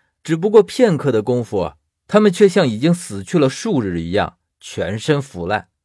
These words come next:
黑黄的尸水流了满地都是。爷爷站在原地一动不动，并不是他胆儿大，而是已经完全吓傻了。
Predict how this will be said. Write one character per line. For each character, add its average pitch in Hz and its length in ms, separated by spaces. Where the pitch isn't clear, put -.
黑 208 220
黄 180 260
的 147 100
尸 190 280
水 85 320
流 90 240
了 113 120
满 85 380
地 156 200
都 90 160
是。 87 260
爷 156 240
爷 165 140
站 160 240
在 135 100
原 123 340
地 127 320
一 180 100
动 123 260
不 95 120
动， 104 240
并 185 260
不 139 140
是 156 140
他 170 120
胆 95 160
儿 80 120
大， - 260
而 107 200
是 101 320
已 120 180
经 147 220
完 143 300
全 131 340
吓 120 320
傻 - 440
了。 104 300